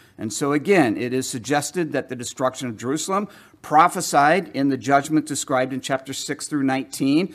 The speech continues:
are directed to the Jews for killing Jesus and persecuting his followers. And the verse doesn't explicitly state that, but yet it could serve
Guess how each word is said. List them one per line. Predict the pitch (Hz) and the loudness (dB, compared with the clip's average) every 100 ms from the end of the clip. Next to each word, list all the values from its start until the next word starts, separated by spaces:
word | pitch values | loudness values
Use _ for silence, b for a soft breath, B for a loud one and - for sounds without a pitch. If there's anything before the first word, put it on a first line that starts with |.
| B B B | B B B
are | 120 147 | 4 4
directed | 135 147 156 190 165 | 4 4 4 0 -4
to | - 180 | -2 0
the | 226 | 0
Jews | 208 196 214 208 208 - b b | -2 2 4 6 2 -2 b b
for | 143 | -8
killing | - 180 202 202 | -4 -2 0 0
Jesus | 160 175 156 170 - - | 0 0 0 -2 -2 -4
and | 147 - | -4 0
persecuting | 139 156 147 139 127 127 | -2 -2 -2 -2 -2 -4
his | 123 - | -6 -8
followers. | - 135 131 107 85 50 - b b b b b b | 0 4 4 2 -6 -10 -16 b b b b b b
And | - 110 | -10 -2
the | |
verse | 160 185 - | 2 2 4
doesn't | 175 151 156 | 4 6 2
explicitly | 147 - 180 170 160 139 135 | 2 -4 -4 -2 -4 -2 -2
state | - - 202 214 202 | -4 0 2 2 4
that, | 196 190 185 | 4 4 2
but | 170 | 2
yet | 175 175 | 2 2
it | 180 - | -2 -6
could | 175 147 | -6 -4
serve | 151 135 131 | -2 -2 -2